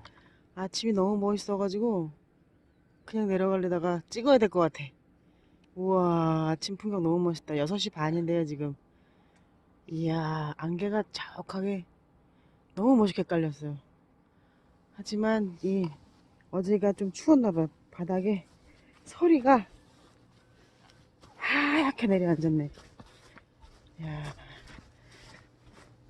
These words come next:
자, 오늘 아침 낚시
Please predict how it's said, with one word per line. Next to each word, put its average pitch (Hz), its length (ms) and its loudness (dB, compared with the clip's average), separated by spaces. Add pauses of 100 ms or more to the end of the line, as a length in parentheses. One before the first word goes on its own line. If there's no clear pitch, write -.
(1300)
자, 185 680 -2
오늘 185 300 0 (960)
아침 180 280 -4
낚시 180 240 -2